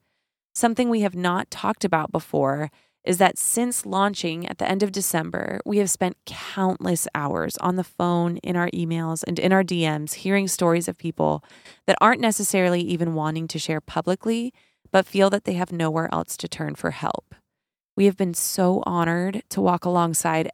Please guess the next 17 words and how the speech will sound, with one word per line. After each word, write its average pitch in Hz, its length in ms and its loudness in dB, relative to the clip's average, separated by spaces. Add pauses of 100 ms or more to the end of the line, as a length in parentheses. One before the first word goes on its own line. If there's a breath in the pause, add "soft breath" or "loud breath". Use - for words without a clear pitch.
everyone 190 640 4
who 180 180 4
has 185 120 4
entrusted 175 500 -2
us 165 220 -2
with 170 120 -2
their 170 160 0
stories 160 480 -2
thus - 260 -4
far, - 400 -6 (500)
but - 160 2
realized 233 600 2
that 196 160 4
the 180 100 2
need 175 240 0
was 180 160 2
greater 190 560 2